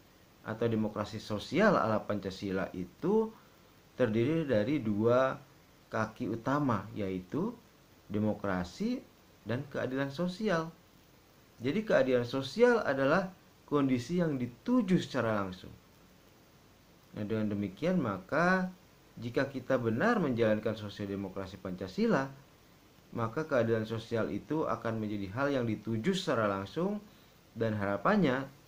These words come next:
tentu saja bangsa ini akan mencapai kondisi keadilan sosial bagi seluruh Indonesia atau, eh, kesejahteraan berkeadilan sosial bagi seluruh rakyat. Baik, saya kira itu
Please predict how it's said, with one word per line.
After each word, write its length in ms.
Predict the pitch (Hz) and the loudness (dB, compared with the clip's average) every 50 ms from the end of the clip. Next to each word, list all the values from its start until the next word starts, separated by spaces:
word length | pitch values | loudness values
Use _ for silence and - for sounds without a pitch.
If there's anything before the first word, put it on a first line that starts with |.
| - - - | -18 -12 -10
tentu 220 | - 104 120 110 | -8 -6 -4 -4
saja 340 | - 113 107 104 120 131 131 | -2 -2 -2 0 0 0 2
bangsa 300 | 127 117 110 113 113 98 | 2 2 0 0 -2 -2
ini 180 | 107 110 120 110 85 | -2 -2 -2 -2 -4
akan 340 | 101 - 107 107 104 104 | -4 -4 -4 -4 -4 -4
mencapai 560 | 101 92 98 95 92 - 107 107 104 107 107 110 - - - - - - - - - | -4 -4 -4 -6 -4 -4 -4 -2 -2 -4 -6 -10 -14 -20 -20 -20 -20 -20 -20 -14 -6
kondisi 720 | 107 107 104 101 98 92 - - - 113 113 110 110 107 110 - - - - - - - - - | -4 -2 -2 -2 -2 -4 -6 -6 -6 -4 -2 -2 -4 -4 -8 -10 -16 -20 -20 -20 -20 -20 -16 -10
keadilan 400 | - 101 98 95 104 101 95 92 | -8 -6 -4 -4 -2 -4 -4 -4
sosial 560 | - 104 95 90 - 117 123 131 123 110 98 | -6 -8 -10 -8 -4 0 2 4 4 4 2
bagi 160 | 98 101 98 92 | 0 -4 -6 -6
seluruh 240 | 101 101 98 - | -6 -6 -6 -6
Indonesia 580 | 92 95 92 92 90 90 - 127 143 151 143 143 - - - - - - - - - - - | -6 -6 -6 -6 -6 -6 -6 -4 -4 -2 -4 -4 -8 -14 -20 -20 -20 -20 -20 -20 -20 -20 -16
atau, 400 | 104 101 - 95 101 98 - - - | -14 -10 -6 -6 -6 -6 -6 -8 -8
eh, 140 | - 95 95 92 | -8 -8 -8 -8
kesejahteraan 580 | - 92 92 107 104 - - 98 101 107 104 | -10 -6 -4 -4 -4 -2 -2 -4 -2 -2 -2
berkeadilan 720 | 98 92 92 92 - - 87 92 95 95 98 98 95 92 92 - - - - _ - | -4 -4 -6 -6 -4 -4 -4 -4 -4 -6 -6 -6 -8 -10 -12 -16 -20 -20 -20 _ -18
sosial 580 | - - 104 95 - 131 139 135 117 92 82 - - - - - - - _ - - - | -12 -10 -10 -8 -2 0 2 2 2 2 0 -6 -12 -20 -20 -20 -20 -20 _ -20 -18 -14
bagi 240 | - 101 98 95 90 | -10 -10 -10 -10 -10
seluruh 340 | - 101 95 92 90 87 - | -10 -8 -8 -6 -8 -8 -10
rakyat. 260 | - 82 87 82 - - - - - - - - _ - - - - - - _ - - - - - - - - - - - - | -10 -10 -10 -10 -12 -14 -20 -20 -20 -20 -20 -20 _ -20 -20 -20 -20 -20 -20 _ -20 -20 -20 -20 -20 -20 -20 -20 -20 -18 -8 -2
Baik, 220 | 113 123 123 120 | 0 2 2 2
saya 180 | - 117 107 107 107 | 0 -2 -4 -4 -2
kira 240 | - 113 110 104 - | -2 -2 -2 -2 -2
itu 420 | - - - - 165 220 214 - | -4 -4 -2 -2 0 0 -2 -4